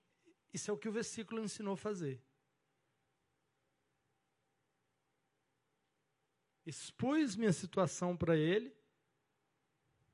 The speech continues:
apresentei minha situação pra ele, abri mão da minha ansiedade, mostrei minha confiança a ele e no final ainda agradeci, ou seja, deixei ele na situação de que vai acontecer.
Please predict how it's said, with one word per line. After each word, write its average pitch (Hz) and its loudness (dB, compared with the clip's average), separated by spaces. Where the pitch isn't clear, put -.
apresentei 214 8
minha 285 2
situação 180 2
pra 165 4
ele, 202 4
abri 180 4
mão 233 2
da 294 4
minha 240 0
ansiedade, 196 0
mostrei 247 0
minha 277 -2
confiança 196 0
a - 4
ele 208 4
e 208 0
no 214 0
final 214 0
ainda 226 0
agradeci, 202 2
ou 202 8
seja, 156 0
deixei 220 2
ele 208 2
na 196 2
situação 190 0
de 202 -4
que 143 2
vai 156 0
acontecer. 180 0